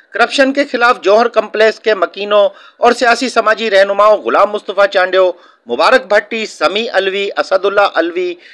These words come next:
रजब कुंभर, शरफुद्दीन भट्टी, सैयद जानी शाह की क़यादत में यूनियन ऑफिस के सामने हाथों में एहतजाजी बैनर उठाकर मुजाहरा किया गया और शदीद नारेबाजी की गई।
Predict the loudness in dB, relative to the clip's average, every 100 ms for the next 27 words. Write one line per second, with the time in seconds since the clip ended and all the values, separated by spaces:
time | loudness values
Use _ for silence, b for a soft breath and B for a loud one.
0 | b _ -2 0 -2 0 0 2 0 0
1 | -6 -12 -2 0 0 -2 -2 -2 0 -2
2 | -2 -8 -8 b b _ -4 0 0 0
3 | 0 0 0 0 0 0 -2 -8 -8 -14
4 | _ -4 -2 2 2 2 2 0 0 -4
5 | 0 -2 -2 -4 -4 -6 -4 -4 2 0
6 | 2 2 2 b b b -4 0 2 2
7 | 0 0 -2 0 0 0 2 2 4 0
8 | -2 0 2 2 0 0 0 0 0 0
9 | -2 2 0 0 -4 _ _ _ _ -2
10 | 0 2 0 2 -2 0 2 4 2 2
11 | -4 -4 0 0 -2